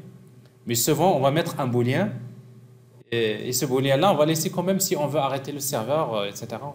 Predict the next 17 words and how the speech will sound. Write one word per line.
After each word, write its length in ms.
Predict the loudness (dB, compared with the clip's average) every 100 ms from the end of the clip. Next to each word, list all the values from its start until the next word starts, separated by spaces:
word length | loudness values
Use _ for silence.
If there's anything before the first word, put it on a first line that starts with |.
| -12
On 20 |
le 80 | -14
fait. 160 | -14 -20 -20 -20 -20 -20 -20 -20 _ _ _ _ _ _ _ _
Qu'est-ce 140 | 0 2
qu'on 100 | 4
va 120 | 4
faire ? 340 | 4 4 2
On 40 | 2
va 120 | 2
utiliser, 500 | 2 0 2 0 0 -8 -16 -20 -6
on 40 |
va 120 | 2 2
déclarer 420 | 4 4 4 4
un 180 | 0 0
objet 240 | 0 -2
socket 460 | -2 -4 -4 -6 -2
S 440 | 0 0 -2 -6